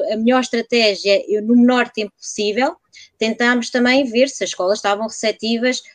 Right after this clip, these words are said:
a receber-nos desta forma digital. E depois a Ana também já vai explicar um bocadinho como é que é esta forma digital que nós oferecemos às escolas. Ahm, as escolas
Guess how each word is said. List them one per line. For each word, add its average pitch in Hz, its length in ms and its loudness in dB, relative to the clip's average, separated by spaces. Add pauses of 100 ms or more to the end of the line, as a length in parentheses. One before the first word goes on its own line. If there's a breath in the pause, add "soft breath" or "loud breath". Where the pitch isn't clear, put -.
(120)
a 202 160 2
receber-nos 233 560 0
desta 233 340 -2
forma 226 420 2
digital. 202 800 -2 (800)
E 226 60 -4
depois 220 220 -2
a 220 100 2
Ana 220 140 -2
também 214 220 -4
já 214 80 -2
vai 208 100 -2
explicar 208 460 -6
um 208 60 -8
bocadinho 214 340 -8
como 208 160 -6
é 208 80 0
que 208 140 -4
é 214 140 4
esta 208 220 -4
forma 196 340 -2
digital 175 580 -6 (100)
que 175 280 -4
nós 180 380 -6
oferecemos 180 460 -6
às 165 140 -4
escolas. 147 440 -6 (540 loud breath)
Ahm, 214 540 0
as 240 80 6
escolas 226 380 2